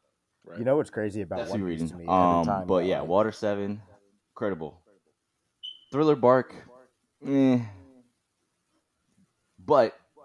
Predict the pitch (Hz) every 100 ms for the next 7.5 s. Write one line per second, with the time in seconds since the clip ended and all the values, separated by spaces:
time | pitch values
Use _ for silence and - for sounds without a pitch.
0 | - _ _ _ 101 117 117 127 104 90
1 | 90 - - _ _ _ _ _ _ _
2 | _ _ _ _ _ _ _ _ 98 117
3 | 107 101 92 90 87 87 80 80 73 71
4 | 78 76 - _ _ _ _ 95 98 -
5 | 175 185 214 - 226 98 90 - _ _
6 | _ _ _ _ 131 127 - 98 98 92
7 | 90 87 - 104